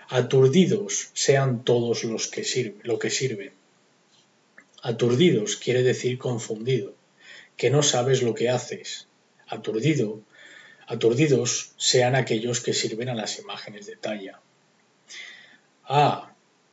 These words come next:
así que está hablando de imágenes talladas, no de Dios, sino de servir la imagen tallada, que se glorían en los ídolos,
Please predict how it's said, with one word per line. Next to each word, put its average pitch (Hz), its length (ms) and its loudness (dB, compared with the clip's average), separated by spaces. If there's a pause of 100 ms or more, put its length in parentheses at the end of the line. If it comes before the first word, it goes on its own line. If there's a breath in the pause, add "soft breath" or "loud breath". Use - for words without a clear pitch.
(600)
así 151 240 0
que - 80 8
está 147 220 6
hablando 131 280 6
de 143 80 8
imágenes 120 560 0
talladas, - 840 0
no 156 180 6
de 110 120 4
Dios, 120 520 -2 (380)
sino 120 320 -2
de 117 100 4
servir 156 600 2 (100)
la 113 220 -2
imagen 107 680 -4
tallada, 110 580 -4 (1200)
que 127 140 0
se 117 240 2
glorían 113 800 0 (400)
en 117 140 -6
los 107 340 -6
ídolos, 117 720 -6